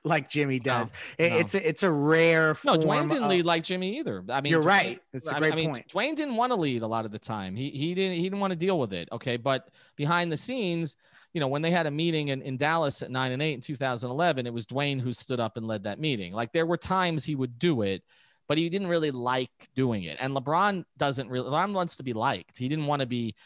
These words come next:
Speaker 2: feared by his teammates. He wanted to be liked.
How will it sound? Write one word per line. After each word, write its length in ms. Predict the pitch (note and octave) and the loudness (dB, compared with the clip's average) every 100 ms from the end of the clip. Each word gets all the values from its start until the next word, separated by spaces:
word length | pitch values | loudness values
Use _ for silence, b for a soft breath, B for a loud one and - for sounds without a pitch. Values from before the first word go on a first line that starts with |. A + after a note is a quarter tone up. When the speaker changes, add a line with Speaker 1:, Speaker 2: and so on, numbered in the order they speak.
| b b _ | b b _
Speaker 2:
feared 520 | - F3 E3+ D#3 C3 | -10 -2 0 2 0
by 140 | A2+ G#2+ | 0 -2
his 160 | G#2+ | -4
teammates. 460 | - A2 G#2+ A2 - | -8 -8 -4 -4 -6
He 100 | A#2 | -6
wanted 240 | B2+ B2+ | -4 -4
to 80 | A2+ | -4
be 80 | G#2+ | -4
liked. 300 | C3+ C#3+ | -2 -2